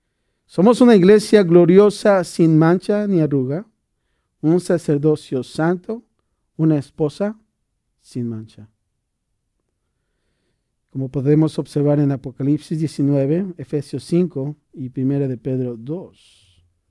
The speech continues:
Ahora, ¿qué puedo pensar en esto? Bueno, cuando atravieso valles,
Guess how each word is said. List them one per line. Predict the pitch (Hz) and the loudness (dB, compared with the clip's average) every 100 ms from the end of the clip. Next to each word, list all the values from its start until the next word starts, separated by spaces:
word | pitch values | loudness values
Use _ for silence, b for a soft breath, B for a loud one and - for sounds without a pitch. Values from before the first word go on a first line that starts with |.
| _ _ _ _ _ _ _ _ _ | _ _ _ _ _ _ _ _ _
Ahora, | 147 156 - _ _ _ _ _ _ _ _ | -4 -4 -4 _ _ _ _ _ _ _ _
¿qué | - 151 | -12 -4
puedo | 165 156 | 0 0
pensar | 160 147 151 | -2 -4 -4
en | 147 | -2
esto? | 156 185 - | -2 -2 -6
Bueno, | 147 220 196 127 _ _ _ _ _ _ _ _ _ | -8 -6 -6 -10 _ _ _ _ _ _ _ _ _
cuando | - 151 156 | -6 -2 0
atravieso | 160 160 160 185 220 - 196 | 0 0 2 2 0 0 -2
valles, | 147 165 175 127 123 - - _ _ | 0 0 0 -2 -12 -16 -20 _ _